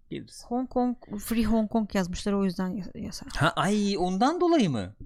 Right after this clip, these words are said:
Speaker 1: E ne var abi, oyun içinde isteyen istediğini yazıyor. Oraya koymuş
Speaker 2: Öyle
Speaker 1: alet
Speaker 2: olmuyor
Speaker 1: bilmem ne.
Speaker 2: o.
Speaker 1: Onu da iptal etmiyorsun. Free Hong Kong deyince çok çünkü saklayab-, abi bu, bu kafa nereye gidecek böyle, ben anlamadım ya. Vallahi billahi bu kafa nereye gidecek ya?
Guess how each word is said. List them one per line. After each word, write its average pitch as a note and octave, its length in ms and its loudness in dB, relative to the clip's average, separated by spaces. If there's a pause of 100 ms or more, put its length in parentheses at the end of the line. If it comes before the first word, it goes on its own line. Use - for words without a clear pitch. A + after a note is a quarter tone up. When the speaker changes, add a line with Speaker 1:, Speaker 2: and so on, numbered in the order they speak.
(140)
Speaker 1:
E C3+ 120 0
ne A#3 120 4
var C#4 120 6
abi, C4 220 6
oyun A3+ 220 6
içinde A3 260 2
isteyen A3+ 280 2
istediğini A3 460 6
yazıyor. A#3 320 6
Oraya F3+ 180 4
koymuş G#3 360 4
Speaker 2:
Öyle C4 100 8
Speaker 1:
alet E3 240 6
Speaker 2:
olmuyor C4+ 240 4
Speaker 1:
bilmem D#3 240 6
ne. A3+ 60 6
Speaker 2:
o. - 40 8
Speaker 1:
Onu G3+ 160 4
da G#3+ 40 4
iptal G3+ 360 4
etmiyorsun. G3 580 -2
Free G#3 220 0
Hong G3 260 4
Kong E3+ 280 -4
deyince D3+ 460 -2 (840)
çok - 340 4
çünkü E3+ 280 -2
saklayab-, D#3 800 -2
abi G#2+ 180 -8
bu, B2+ 160 -8
bu D#3 80 -6
kafa E3+ 260 0
nereye D3+ 240 2
gidecek G2+ 400 -4
böyle, G#2+ 180 4
ben A2+ 120 2
anlamadım G#2 500 -2
ya. E2+ 300 -4
Vallahi G#2+ 360 0
billahi F#2+ 260 0
bu B2+ 60 -8
kafa D3+ 200 -6
nereye A2+ 340 2
gidecek F#2 440 -6
ya? - 220 -12